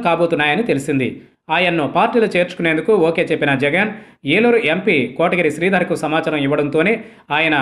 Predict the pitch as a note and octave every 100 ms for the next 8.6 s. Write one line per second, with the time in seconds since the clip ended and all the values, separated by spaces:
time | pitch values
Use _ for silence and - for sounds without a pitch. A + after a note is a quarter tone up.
0 | A#2+ C#3+ G#3+ A#3 G#3+ F#3+ D#3+ C#3+ E3 D3+
1 | D3+ G3 A3+ D3 C3+ - - - - _
2 | F#3 A3 G3+ D3 - C3+ D3+ D#3 E3+ F3+
3 | F#3+ A3 G3+ E3+ C3+ F3 F#3 E3+ D3+ C3+
4 | C3+ C#3+ A2+ - - _ D#3+ F3+ E3 D#3+
5 | D#3 C3 A#2 A#2+ C3 E3+ F3 E3+ D#3 E3+
6 | E3+ E3 E3 C3+ - - D#3 F3 F#3+ F#3+
7 | E3 E3+ E3+ F3 G#3+ D#3+ G3 E3 D#3 E3+
8 | D#3+ D3+ D#3+ D#3 C#3+ D#3+